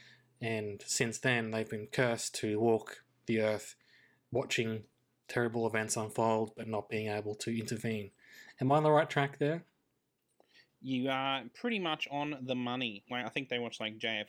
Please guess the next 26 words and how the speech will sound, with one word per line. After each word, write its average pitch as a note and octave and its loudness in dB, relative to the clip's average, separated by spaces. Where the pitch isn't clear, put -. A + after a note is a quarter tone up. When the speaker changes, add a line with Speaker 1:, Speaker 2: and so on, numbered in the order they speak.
Speaker 2:
K B2+ 0
get B2 -2
assassinated A2+ -4
and G#2 -6
watched, A2 -6
like, G2+ -8
you D3 0
know, F#2+ -10
monarchs A2 -4
fall G#2 -6
throughout G#2 -6
the G#2 -10
ages. G#2 -10
Speaker 1:
Yeah. A#2+ 0
Speaker 2:
Heaps A2 -8
of F#2+ -10
shit. - -8
Now, C3+ 2
it's, - -16
it A2+ -6
does B2 -4
sound G3 -2
interesting C3+ -4
to A#2 -6
start B2 -2
with. - -18